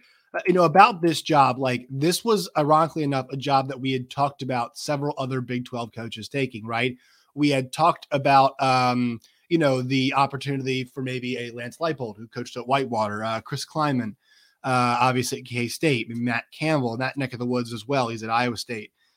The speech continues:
uh, clearly. And they landed on Luke Fickell. And look, like, it's an outstanding hire. I mean, it is an outstanding hire. I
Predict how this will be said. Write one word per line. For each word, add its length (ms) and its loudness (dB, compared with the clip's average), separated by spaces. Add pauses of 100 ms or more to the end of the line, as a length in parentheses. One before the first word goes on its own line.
(140)
uh, 220 -6
clearly. 500 -4 (440)
And 340 4
they 140 2
landed 320 4
on 160 4
Luke 180 2
Fickell. 400 -2
And 180 2
look, 220 2
like, 300 2 (240)
it's 200 8
an 120 6
outstanding 760 4
hire. 600 -2
I 80 -4
mean, 160 0
it 160 4
is 240 4
an 280 -2
outstanding 960 0
hire. 400 -2
I 120 -12